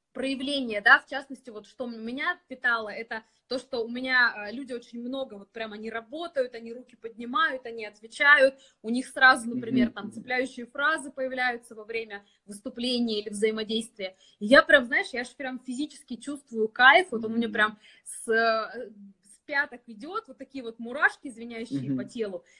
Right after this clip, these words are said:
Speaker 1: И для меня теперь каждое коммуникация, да, в том числе, когда она масштабная, я знаю, что я вот буду, э,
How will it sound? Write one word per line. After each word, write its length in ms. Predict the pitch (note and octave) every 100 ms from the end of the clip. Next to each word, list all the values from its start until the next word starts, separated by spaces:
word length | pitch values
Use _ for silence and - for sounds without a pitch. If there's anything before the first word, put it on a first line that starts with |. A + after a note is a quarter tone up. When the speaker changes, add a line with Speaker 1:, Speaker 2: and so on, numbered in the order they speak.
| -
Speaker 1:
И 60 |
для 120 | G3+ A#3
меня 260 | C4+ D#4+
теперь 380 | E4 A#3+ D#4 F4+
каждое 600 | - B3+ B3+ A3 G3+ F#3+ _ _ -
коммуникация, 840 | A#3+ B3+ C4 F4 A4 A#4+ D4+ G3+ F#3
да, 220 | B3 D#4
в 40 | -
том 180 | B3
числе, 300 | A#3+ - A#3+
когда 300 | A#3 G#3 G3+
она 100 | G#3
масштабная, 800 | G3+ G#3+ - A#3+ A3+ G3+ F#3+ E3+ _ _ -
я 100 | A3+
знаю, 240 | B3 D#4+ F4
что 140 | -
я 200 | A3+ C4
вот 120 | B3
буду, 520 | G3 B3 D4 A#3+ G3 _ _
э, 60 | -